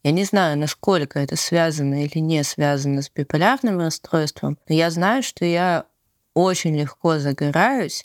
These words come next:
и мои эмоции очень сложно обуздать самой или кому-то ещё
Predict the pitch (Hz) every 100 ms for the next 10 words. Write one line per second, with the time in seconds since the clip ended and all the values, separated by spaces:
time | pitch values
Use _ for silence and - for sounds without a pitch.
0 | _ 160 175 190 190 180 165 - _ 165
1 | 165 165 165 160 147 165 202 - - 190
2 | 151 160 - 160 151 _ - - 165 160
3 | 165 160 143 139 - _ - 180 165 190
4 | 165 180 156 - - - 180 160 170 196
5 | 240 247 160 151 151 151 139 151 151 185
6 | 185 151 - - 139 123